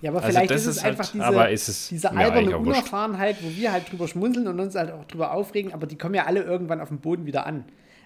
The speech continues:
Speaker 1: Also ich wollt-, wo ich jetzt mit diesem Gewehr drauf hinaus wollte, du
Speaker 2: Ja.
Speaker 1: hast halt in der einen Woche von wegen, „Ja, mein Magazin fällt ständig raus“, und in der anderen Woche so,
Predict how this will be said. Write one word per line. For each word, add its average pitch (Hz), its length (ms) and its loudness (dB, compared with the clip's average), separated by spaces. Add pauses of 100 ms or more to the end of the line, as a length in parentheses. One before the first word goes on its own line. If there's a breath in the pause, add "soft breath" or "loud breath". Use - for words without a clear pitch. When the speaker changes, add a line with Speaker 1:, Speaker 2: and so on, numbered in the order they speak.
Speaker 1:
Also 151 120 -2
ich 165 240 -10
wollt-, 185 240 4
wo 185 80 4
ich 175 80 0
jetzt 185 180 2
mit 185 80 -4
diesem 170 160 -6
Gewehr 160 240 4
drauf 196 220 -2
hinaus 190 280 2
wollte, 180 320 0 (300 loud breath)
du 110 60 4
Speaker 2:
Ja. 104 100 10
Speaker 1:
hast 135 140 8
halt 214 100 6
in 190 80 0
der 175 140 6
einen 214 240 4
Woche 208 160 2
von 180 160 -6
wegen, 202 120 0
„Ja, 349 160 12
mein 403 160 8
Magazin 392 460 6
fällt 240 140 6
ständig 202 260 -4
raus“, 190 160 4
und 190 80 -2
in 180 80 -2
der 170 140 4
anderen 240 220 2
Woche 190 160 4
so, 202 120 2